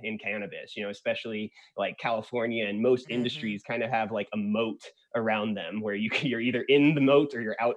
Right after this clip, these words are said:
Speaker 1: the moat. And, um, being able to just really make sure that you're buttoned up, you have, uh,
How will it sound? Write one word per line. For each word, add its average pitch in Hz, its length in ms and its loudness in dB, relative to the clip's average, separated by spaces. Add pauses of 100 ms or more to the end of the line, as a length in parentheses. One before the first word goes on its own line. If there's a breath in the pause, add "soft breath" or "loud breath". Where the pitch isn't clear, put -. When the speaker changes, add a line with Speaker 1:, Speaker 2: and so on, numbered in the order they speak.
Speaker 1:
the 104 80 -8
moat. 95 240 -6 (100)
And, 101 300 -4 (360 soft breath)
um, 107 360 0
being 135 260 2
able 123 340 4
to - 120 -10
just 110 260 -8
really 131 380 4
make 120 220 -2
sure 117 320 -2
that 107 160 -2
you're 104 160 -8
buttoned 127 320 2
up, 113 240 0 (300 soft breath)
you 202 160 -2
have, 104 480 -2 (180)
uh, 92 340 -2